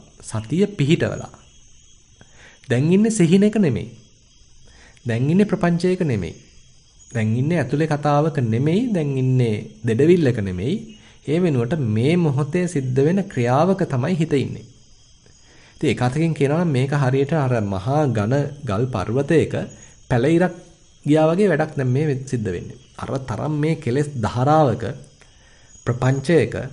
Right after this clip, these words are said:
සිතුවිලි සමුදායක දෙඩවිල්ලක හිටිය හිත හරියට නිකන් එක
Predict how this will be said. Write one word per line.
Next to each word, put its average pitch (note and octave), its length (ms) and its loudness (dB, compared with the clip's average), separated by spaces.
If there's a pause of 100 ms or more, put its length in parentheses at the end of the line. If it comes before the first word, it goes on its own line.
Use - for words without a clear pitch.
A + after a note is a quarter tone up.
(720)
සිතුවිලි C3+ 500 2
සමුදායක B2 760 2 (1000)
දෙඩවිල්ලක D#3+ 720 2
හිටිය C#3+ 400 0
හිත B2+ 280 -2 (640)
හරියට D3+ 340 -2
නිකන් C#3+ 300 -2 (680)
එක A#2 180 -8